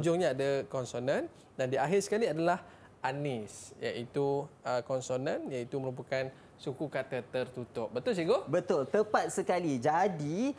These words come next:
Speaker 2: boleh tak Aiman
Speaker 1: Mhm.
Speaker 2: kira berapa banyak perkataan yang mengandungi suku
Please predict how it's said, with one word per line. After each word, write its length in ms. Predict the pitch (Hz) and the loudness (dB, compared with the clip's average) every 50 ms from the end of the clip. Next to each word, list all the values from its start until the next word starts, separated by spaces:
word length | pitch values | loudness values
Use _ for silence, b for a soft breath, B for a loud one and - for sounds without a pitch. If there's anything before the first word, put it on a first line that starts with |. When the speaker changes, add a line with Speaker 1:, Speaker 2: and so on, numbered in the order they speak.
| B B B | B B B
Speaker 2:
boleh 320 | - - 165 196 240 247 - | -2 0 2 2 2 0 2
tak 240 | - 190 - - - | 2 2 2 2 0
Aiman 480 | 143 147 151 151 151 147 156 160 160 151 - | 0 0 0 2 2 2 2 0 0 -2 -4
Speaker 1:
Mhm. 80 | - 143 139 | -2 0 2
Speaker 2:
kira 320 | 220 254 - 233 202 202 208 185 | 4 4 4 6 6 4 4 4
berapa 320 | 147 175 175 165 - - 175 143 | 2 0 0 0 0 -2 -4 -2
banyak 800 | 123 117 135 143 156 175 180 190 202 175 156 160 185 226 - - - - | 2 2 4 4 4 4 4 2 2 0 0 0 0 -2 -4 -8 -2 0
perkataan 720 | 247 254 - - 190 180 - - - - - 156 190 208 B B B B B | 0 2 2 2 0 0 0 -2 0 0 2 0 0 -2 B B B B B
yang 240 | 151 190 233 233 220 | 4 4 4 4 2
mengandungi 480 | 196 185 180 175 170 165 160 180 175 | 2 2 2 0 0 0 -2 -2 -4
suku 560 | 170 - - - 233 220 - - - 247 240 | -6 -8 -4 -2 -2 -2 -2 -2 -2 -2 -2